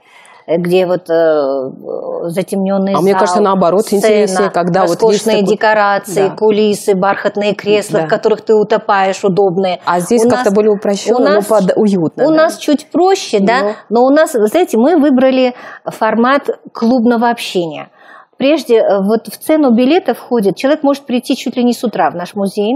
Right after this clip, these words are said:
Speaker 1: на, на билет от этого концерта.
Speaker 2: А сколько стоит билет?
Speaker 1: Э, билет стоит две с половиной тысячи тенге.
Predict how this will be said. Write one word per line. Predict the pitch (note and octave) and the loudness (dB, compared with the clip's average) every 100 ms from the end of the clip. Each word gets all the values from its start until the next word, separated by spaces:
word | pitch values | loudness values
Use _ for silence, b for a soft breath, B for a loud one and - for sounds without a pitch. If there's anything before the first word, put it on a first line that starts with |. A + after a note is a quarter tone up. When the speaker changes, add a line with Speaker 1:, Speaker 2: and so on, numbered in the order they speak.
| D4+ | -2
Speaker 1:
на, | A#3 G#3+ G3 D#3+ | -2 0 0 -2
на | G3+ | 0
билет | G3 A3 G#3+ G3+ | 0 2 2 0
от | G3 | -2
этого | F#3+ F#3+ G3 | -4 -4 -4
концерта. | G3 G3 - F#3+ - | -4 -6 -4 -6 -6
Speaker 2:
А | |
сколько | G3 C#4+ B3 | -4 -2 -2
стоит | G#3 F#3 E3 | -4 -2 -2
билет? | E3 E3+ E3 C4+ | -2 -4 -8 -8
Speaker 1:
Э, | G3+ G3+ | -4 0
билет | G3 B3 E4+ F#4 | 0 2 0 -2
стоит | - D4 G#3+ | -2 0 2
две | C#4 | 0
с | D#4 | -2
половиной | G#3 G3 G3 | -2 0 0
тысячи | G3 C4 - G3 | -2 -6 -8 -10
тенге. | F#3 E3+ C#3 E3 | -10 -12 -12 -16